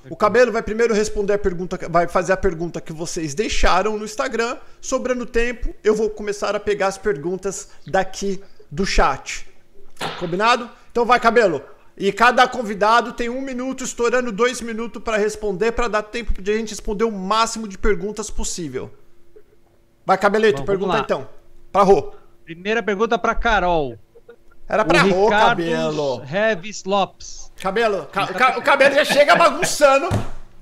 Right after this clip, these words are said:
Speaker 1: Peraí, cadê o canal Perguntas? Cabelo, qual que é a foto que tá aqui, Cabelo?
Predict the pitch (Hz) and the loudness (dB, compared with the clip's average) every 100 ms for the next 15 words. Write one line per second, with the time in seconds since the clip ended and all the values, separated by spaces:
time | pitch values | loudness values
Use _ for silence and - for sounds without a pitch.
0 | - - - 302 349 220 - 311 269 269 | -18 -18 -6 0 0 0 -2 0 0 0
1 | 262 196 240 196 220 156 139 - - 240 | -2 2 2 4 0 -2 -10 -8 0 8
2 | 294 202 269 277 349 - 285 311 403 - | 8 8 2 4 4 4 4 4 2 -2
3 | 285 247 208 208 277 143 | -2 -2 0 6 8 6